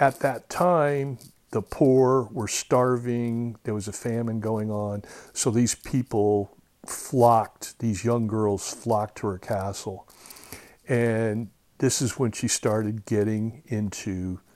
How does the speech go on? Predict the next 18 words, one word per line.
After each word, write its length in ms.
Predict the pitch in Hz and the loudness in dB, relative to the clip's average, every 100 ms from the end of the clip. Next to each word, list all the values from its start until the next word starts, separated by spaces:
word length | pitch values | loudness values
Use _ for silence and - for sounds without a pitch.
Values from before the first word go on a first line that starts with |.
| _ | _
serial 460 | - - 98 92 85 | -4 -2 -2 -4 -8
killing. 360 | - 110 120 _ - - - - - | -8 -8 -10 _ -20 -20 -20 -20 -10
And 220 | - 110 | -4 -2
suddenly, 800 | - - 175 135 120 107 104 127 - - _ _ _ - | 4 8 8 8 0 0 -2 -4 -12 -20 _ _ _ -4
the 300 | 123 107 113 | 0 0 -2
girls 400 | 117 123 123 117 | 0 4 4 2
started 420 | - 110 101 98 | 0 0 0 0
missing. 520 | 107 107 - 90 - - _ _ - - - - - | 0 0 -4 -8 -12 -20 _ _ -20 -20 -20 -20 -8
At 160 | 139 117 | -8 -2
first, 460 | - 208 208 - | 8 8 8 2
a 40 | 127 | -4
few 580 | - - 165 196 202 | -6 -2 2 4 4
years, 840 | 196 175 175 151 123 107 98 - - _ _ _ _ - | 4 2 2 2 0 -2 -4 -6 -6 _ _ _ _ 0
um, 480 | 131 123 117 107 - _ _ _ _ - - - - - - _ - - | 2 4 0 -2 -8 _ _ _ _ -18 -18 -18 -20 -20 -20 _ -12 -6
a 80 | |
few 200 | 175 208 | 2 4
girls 560 | 190 165 180 117 123 - | 6 6 6 4 0 -6
were, 460 | 127 123 123 117 | 0 2 4 2